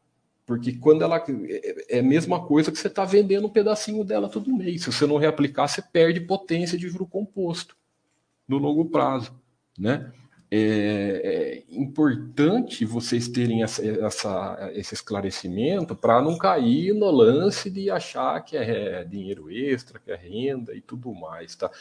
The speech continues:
E, e nas matemáticas malucas, que é <laughs> matemática maluca? Eu falo até meio brincando, mas é sério.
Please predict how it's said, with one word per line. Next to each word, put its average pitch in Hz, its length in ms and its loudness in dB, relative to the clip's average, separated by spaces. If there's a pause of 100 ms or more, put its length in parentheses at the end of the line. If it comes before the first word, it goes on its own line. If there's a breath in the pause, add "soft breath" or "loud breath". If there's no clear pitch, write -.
(320 loud breath)
E, 113 380 6
e 117 40 8
nas 120 240 8
matemáticas 120 840 4
malucas, 123 840 0 (320)
que 135 100 -2
é - 20 2
<laughs> - 20 2
matemática 104 720 0
maluca? 90 500 -2
Eu 131 60 -4
falo 220 220 0
até 160 180 4
meio 120 340 0
brincando, 110 500 -2
mas 160 200 0
é 226 120 2
sério. 120 580 4